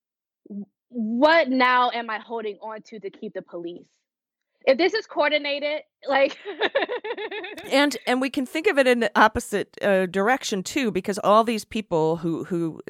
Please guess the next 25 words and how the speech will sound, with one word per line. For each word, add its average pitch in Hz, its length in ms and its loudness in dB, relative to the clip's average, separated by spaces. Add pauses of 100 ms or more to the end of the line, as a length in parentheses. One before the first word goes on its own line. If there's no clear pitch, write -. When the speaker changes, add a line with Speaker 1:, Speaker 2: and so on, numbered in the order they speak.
Speaker 2:
these 165 180 -6
insurrectionists, 175 760 -2
these 143 140 -10
domestic 165 400 -4
terrorists 139 440 -2
who 147 60 -10
stormed 160 320 -4
the 160 60 -6
Capitol 151 500 -4
Speaker 1:
Yeah. 220 100 -8 (720)
Speaker 2:
were 190 320 6
all 220 360 12
about 190 480 6 (180)
Blue 180 400 0
Lives 190 440 6
Matter 147 440 -2
and 131 260 -10
back 180 300 4
the 190 140 -4
blue 156 500 2
and 160 180 -4
the 151 60 -2
thin 190 340 -2
blue 202 220 2
line 160 560 -4